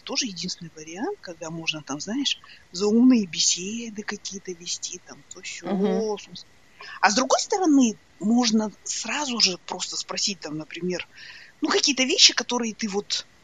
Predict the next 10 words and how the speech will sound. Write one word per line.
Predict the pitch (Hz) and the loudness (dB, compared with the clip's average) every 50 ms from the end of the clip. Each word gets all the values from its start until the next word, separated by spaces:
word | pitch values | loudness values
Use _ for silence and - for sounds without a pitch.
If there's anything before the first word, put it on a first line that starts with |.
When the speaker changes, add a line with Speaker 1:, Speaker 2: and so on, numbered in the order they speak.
| - - - - - _ - - - _ _ _ _ - | -20 -20 -20 -20 -20 _ -20 -20 -20 _ _ _ _ -8
Speaker 1:
не, | - 175 175 175 175 190 190 190 190 196 196 196 190 190 185 185 185 180 180 175 170 170 - - - - - - - - - - - _ _ _ _ _ _ _ _ _ _ _ _ _ - | -4 -4 -2 -2 0 2 2 4 4 4 4 4 4 4 4 4 2 2 0 -2 -4 -8 -14 -18 -20 -20 -20 -20 -20 -20 -20 -20 -20 _ _ _ _ _ _ _ _ _ _ _ _ _ 8
ну, | 233 | 10
я | 294 302 | 10 12
не | 320 339 | 10 12
знаю, | 330 339 277 196 | 10 10 10 8
вот, | 202 - | 6 4
наприм-, | 233 214 - - - - - - | 4 4 4 2 2 0 2 4
например, | 190 208 214 - 320 349 440 523 523 427 294 208 | 4 6 6 8 8 8 8 8 8 6 6 6
вот | 160 156 - 196 - | 4 -2 -6 -6 -2
даже, | - 214 220 202 - - - | -2 0 2 2 2 0 0